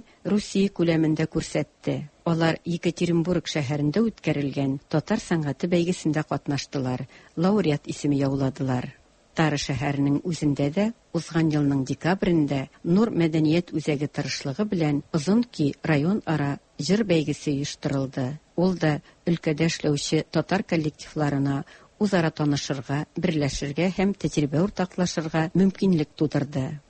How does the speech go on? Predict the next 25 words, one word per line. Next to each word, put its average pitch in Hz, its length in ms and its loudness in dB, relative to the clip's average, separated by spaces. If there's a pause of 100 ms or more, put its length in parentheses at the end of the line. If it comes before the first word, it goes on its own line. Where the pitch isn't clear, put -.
(300)
Узган 247 400 2
елда 139 480 0
Омский 165 480 2
өлкәсендә 190 720 0 (120)
тагын 226 380 2
бер 220 140 0
татар - 480 -2
оешмасы 160 680 -4
барлыкка 185 540 -2
килде. 139 580 -2 (180)
Муромцево 190 640 2
район 151 380 2
үзәгендә 160 540 0 (240)
татар 185 340 0
дөньясы 165 400 0
дип 151 240 -4
исемләнгән 151 720 0 (140)
клуб 208 360 0
оешып 190 500 0
эшли 165 280 -2
башлады. 143 720 -2 (320)
Бу 196 180 2
оешманың 156 720 2 (400)
күзгә 185 400 0
күренерлек 151 640 -2